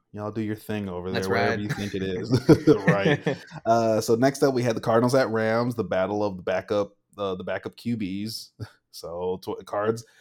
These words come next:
Speaker 1: Cards got it. We were both right, but I'm the one that originally said the Cardinals was gonna get it. But,
Speaker 2: I
Speaker 1: I mean,
Speaker 2: said that
Speaker 1: it's
Speaker 2: too.
Speaker 1: okay.
Speaker 2: I didn't change my pick.
Speaker 1: I thought you said you had the Rams.
Speaker 2: No, I was thinking about changing the Rams 'cause
Speaker 1: Oh,
Speaker 2: I,
Speaker 1: okay,
Speaker 2: I said
Speaker 1: okay,
Speaker 2: the Rams,
Speaker 1: okay.
Speaker 2: yeah,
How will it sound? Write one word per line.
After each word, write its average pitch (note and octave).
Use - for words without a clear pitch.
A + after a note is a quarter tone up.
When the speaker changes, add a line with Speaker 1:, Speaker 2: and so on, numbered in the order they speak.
Speaker 1:
Cards A#2
got B2
it. C3
We B2+
were B2+
both B2
right, A2+
but G#2+
I'm G2+
the A#2+
one B2
that B2
originally F#3
said C#3+
the B2
Cardinals A2+
was G#2
gonna G#2+
get A2
it. B2
But, G#2
Speaker 2:
I -
Speaker 1:
I -
mean, F4
Speaker 2:
said F#4+
that C4
Speaker 1:
it's -
Speaker 2:
too. A2
Speaker 1:
okay. F3
Speaker 2:
I -
didn't F4+
change G#2
my G#2
pick. -
Speaker 1:
I -
thought F#4
you F4
said F4
you E4+
had E4+
the E4
Rams. A#3+
Speaker 2:
No, E3+
I D#3+
was E3
thinking F#3+
about G#2+
changing A#2
the A2+
Rams G#2+
'cause A2
Speaker 1:
Oh, B2+
Speaker 2:
I, B2+
Speaker 1:
okay, E2
Speaker 2:
I B2
said C3+
Speaker 1:
okay, -
Speaker 2:
the G#2
Rams, G#2+
Speaker 1:
okay. G#2+
Speaker 2:
yeah, G#2